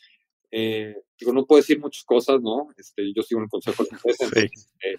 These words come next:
Speaker 1: pues, este, hay cosas que no se pueden decir públicamente, pero el tamaño de mercado, para que te des una idea, en México se venden aproximadamente cuatro millones de coches usados al año, versus un millón nuevos, más o menos, ¿eh?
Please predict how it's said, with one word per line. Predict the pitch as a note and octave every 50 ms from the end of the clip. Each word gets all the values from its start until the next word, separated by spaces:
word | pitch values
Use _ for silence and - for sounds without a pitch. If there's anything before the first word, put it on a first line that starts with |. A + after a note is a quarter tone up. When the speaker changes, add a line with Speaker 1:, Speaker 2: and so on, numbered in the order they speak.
| - -
Speaker 1:
pues, | - B2 - - - _ _ _ - -
este, | - _ _ - G2 G2+ G2 G2 F#2+ - - - - - - G#2 G2+ - -
hay | G#2+ - _ -
cosas | - G2+ - -
que | G#2
no | F#2+ G2
se | G2+ - G#2+
pueden | - - G2+ G2+
decir | G2 - - G#2 G2+ F#2+ - _
públicamente, | - G#2 G2 F#2+ F#2+ - F#2 F#2 F#2+ F#2+ - - C#3 C#3 -
pero | C3+ A#2 A#2 B2 C3 C#3 C#3 _ _ _ _ _ _ _ _ _ _ _ _ _ _ _ _ -
el | A#2+ A2+ - -
tamaño | C3 B2 C3+ D3 D#3 E3 E3+ F3 F3+ E3
de | D3
mercado, | A2+ G2+ G2 - - A2 G#2 A2+ A2+
para | - - -
que | _
te | - -
des | G2+ - _
una | G2+
idea, | F#2+ F#2+ F#2+
en | G2+ A2+
México | C3 C#3 C3+ - - - -
se | - - C3
venden | A2+ A2+ A#2 G#2+
aproximadamente | G2 _ _ - - A2 A#2+ A#2 - A2+
cuatro | - A#2 A#2 A#2 - B2
millones | A#2 A2+ A2 G#2+ G#2 _ - B2 A#2+ B2+ B2+ B2+ A2+
de | A2 G2+ - -
coches | A2 G2+ - - G#2 -
usados | _ _ - G#2+ G2 F#2+ G#2 G#2 G#2 _ _ _ _ _ _
al | - F2 F2 E2+
año, | E2 D#2+ _ _ _ _ _ _ _ _ _ _ _ _ _ _ _ _ _ _ -
versus | G#3 - - G2+ _ -
un | - B2 A#2
millón | A#2 A2 A2 G#2+ G2+
nuevos, | G2 F#2+ F2+ D#2+ - _ _ _ _ _ _ -
más | A#2 A2
o |
menos, | G#2 F2 _ _ -
¿eh? | -